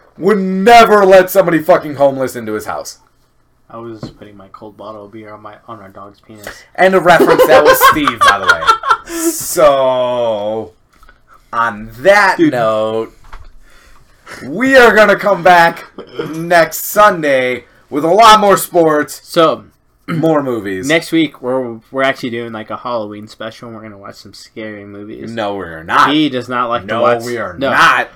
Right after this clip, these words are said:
Speaker 2: So,
Speaker 1: We are gonna come back with a sports edition.
Speaker 2: no, we have to watch scary movies, dude. It's Halloween. Okay, he doesn't like scary movies.
Speaker 1: Bro, I hate them.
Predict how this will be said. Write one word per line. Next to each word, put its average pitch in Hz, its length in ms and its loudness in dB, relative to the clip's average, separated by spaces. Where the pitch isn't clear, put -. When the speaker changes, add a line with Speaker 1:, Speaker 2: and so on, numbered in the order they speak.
Speaker 2:
So, 139 260 -4
Speaker 1:
We 143 300 0
are 143 80 0
gonna 143 200 -2
come 131 200 -8
back 117 200 -4
with 101 140 -14
a 95 40 -16
sports 117 420 -6
edition. 92 320 -12
Speaker 2:
no, 104 160 -8
we 160 140 -10
have 190 140 -12
to 170 60 -14
watch 160 180 -10
scary 151 240 -16
movies, 104 300 -16
dude. 117 180 -14
It's - 100 -20
Halloween. 110 380 -14
Okay, 185 220 0
he 208 160 -6
doesn't 196 240 -2
like 185 200 -4
scary 190 300 -8
movies. 196 340 -6
Speaker 1:
Bro, - 80 -12
I 110 140 -4
hate 120 300 -12
them. 104 280 -10